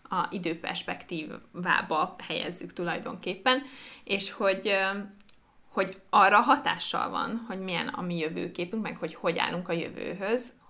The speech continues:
hogy milyen a jelenünk, meg hogy milyen volt a múltunk. És hogy, ö, hogy ez tök fontos erőforrás is lehet, szóval szerintem ez abszolút kapcsolódik a mai témához, hogy milyen erőforrást tudunk a jelenből kiszedni, meg a, a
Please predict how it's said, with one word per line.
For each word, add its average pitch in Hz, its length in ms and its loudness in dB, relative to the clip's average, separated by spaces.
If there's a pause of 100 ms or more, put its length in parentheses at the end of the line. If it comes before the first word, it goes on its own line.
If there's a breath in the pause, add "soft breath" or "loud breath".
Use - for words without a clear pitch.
hogy 190 280 -8 (100)
milyen 190 200 0
a 170 40 0
jelenünk, 175 760 -2 (260)
meg 180 220 -8
hogy 202 120 -6
milyen - 220 -4
volt 185 220 -4
a 220 60 0
múltunk. 214 640 -4 (440 soft breath)
És 180 320 -2
hogy, 185 300 -2
ö, 190 180 0 (280)
hogy 208 180 -6
ez 208 140 -4
tök 202 200 -6
fontos 180 280 -6
erőforrás - 680 -4
is 190 120 -8
lehet, 208 220 -2
szóval 190 200 -2
szerintem 180 280 -6
ez 180 140 -8
abszolút - 380 -6
kapcsolódik 170 520 -6
a 180 60 -6
mai 180 240 -4
témához, - 840 -6 (280 loud breath)
hogy 175 200 -6
milyen 180 200 -4
erőforrást 175 560 -4
tudunk 170 300 -4
a 165 220 0
jelenből 175 500 0
kiszedni, 175 500 -4 (280 loud breath)
meg 175 360 -2
a, 165 400 2
a - 60 -6